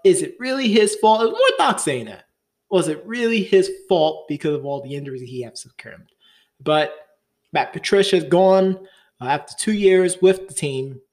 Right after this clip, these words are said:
I believe it's actually a year and some change, but that's besides the point. Uh, Deshaun Watson is still a beast. I don't know why people are acting like, you know, he stinks or, you know, they forgot who the heck he is.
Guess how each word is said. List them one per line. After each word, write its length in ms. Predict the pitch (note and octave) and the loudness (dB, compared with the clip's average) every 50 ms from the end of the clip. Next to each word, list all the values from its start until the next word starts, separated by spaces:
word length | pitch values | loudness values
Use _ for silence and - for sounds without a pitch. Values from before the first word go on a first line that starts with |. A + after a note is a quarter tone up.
| _ _ _ _ | _ _ _ _
I 40 | C3 | -4
believe 180 | C3+ G3 - G3 | -4 -2 -2 -4
it's 100 | - D#3 | -6 -8
actually 360 | D3 D3 - - C3+ B2+ A#2 | -8 -8 -8 -10 -10 -10 -10
a 200 | A2 A2+ A#2 B2 | -12 -14 -16 -12
year 280 | C3+ C#3+ D3+ D3+ D3 C#3 | -10 -8 -6 -6 -6 -6
and 100 | C3 C3 | -8 -12
some 160 | - B2 A2+ | -14 -14 -12
change, 400 | - - D3+ C3 B2+ B2 C3 - - | -10 -8 -6 -6 -6 -6 -8 -10 -8
but 300 | A#2+ A#2 A#2 - _ _ - | -8 -8 -10 -12 _ _ -6
that's 260 | C3+ A#2+ - - - | -6 -6 -6 -8 -14
besides 260 | - B2 G#2 G#2+ - - | -12 -12 -12 -12 -14 -20
the 120 | _ _ | _ _
point. 260 | - G#2+ G#2+ A2 - _ _ _ _ _ _ _ _ _ _ _ _ _ _ _ _ _ - | -20 -20 -20 -20 -20 _ _ _ _ _ _ _ _ _ _ _ _ _ _ _ _ _ -8
Uh, 300 | D3 D3+ D3+ D3+ D3+ D3 | -4 -2 0 0 0 -2
Deshaun 360 | D3 C#3+ - F#3+ A3+ B3+ A3 | -2 -2 0 0 0 0 0
Watson 720 | F#3+ G3 G#3 A3 A3+ - - A3+ A3+ A3 G#3+ G3+ G3 G3 F#3+ - - | 0 0 0 0 -2 -4 -4 -4 -2 -2 -2 -4 -4 -6 -4 0 2
is 120 | F#3 F3 | 2 2
still 240 | - - G3 F#3 F3+ | 2 4 4 4 4
a 100 | F3+ F3+ | 2 0
beast. 360 | - E3+ E3 E3+ D#3+ D#3+ - - | -2 -2 0 0 -2 -2 -4 -4
I 120 | E3 E3 | -2 0
don't 80 | F3 F#3+ | 0 0
know 80 | G3 F#3 | 0 0
why 200 | F3 F3+ F3 F3 | 0 -2 -2 -4
people 320 | F3 - F3+ - E3+ E3 | -4 -6 -4 -2 -2 -2
are 120 | D#3+ D3+ | -2 -2
acting 480 | D3 D#3 D#3+ D#3+ D#3+ - D#3+ D#3 D#3 D#3 | -4 -4 -6 -6 -6 -8 -10 -10 -8 -8
like, 540 | D3+ D3+ D3 C#3+ D3 D3 - - - - _ _ _ _ _ _ _ _ _ _ _ _ _ _ _ - | -6 -6 -6 -6 -6 -8 -10 -14 -20 -20 _ _ _ _ _ _ _ _ _ _ _ _ _ _ _ -6
you 100 | D3+ D3 | -4 -2
know, 240 | D3 C#3 C#3 - - - | -2 -4 -4 -6 -10 -12
he 180 | - D#3 C#3 | -12 -12 -10
stinks 680 | - - - - E3+ D#3+ D#3+ D#3 D3+ - - - - - | -8 -8 -6 -2 -2 -2 -2 -2 -6 -8 -8 -8 -6 -4
or, 580 | D3+ C#3+ C#3 C#3 C3+ C3+ C#3 C#3 C3+ B2+ B2 - - _ _ - | -4 -4 -4 -4 -6 -6 -6 -6 -6 -8 -10 -12 -16 _ _ -4
you 100 | E3 D3 | -4 -2
know, 260 | C#3+ C3+ C3+ C3+ C3 | -2 -2 -4 -4 -4
they 180 | B2 C#3+ C#3 C3+ | -2 -2 -2 -2
forgot 480 | - D3 C3 D#3 D3 D3 A#2 - - - | -4 -4 -4 -2 -2 -2 -2 -4 -4 -2
who 180 | E3 D#3 D3+ | 0 0 0
the 120 | C#3+ D3+ C#3+ | 0 -2 -2
heck 220 | D3 D#3 D3+ D3+ | -2 -2 -4 -4
he 220 | - - D#3 C#3 | -6 -6 -4 -2
is. 400 | C3+ D3 D#3+ E3 F3 F#3 - - | -2 -2 -2 -4 -6 -10 -14 -20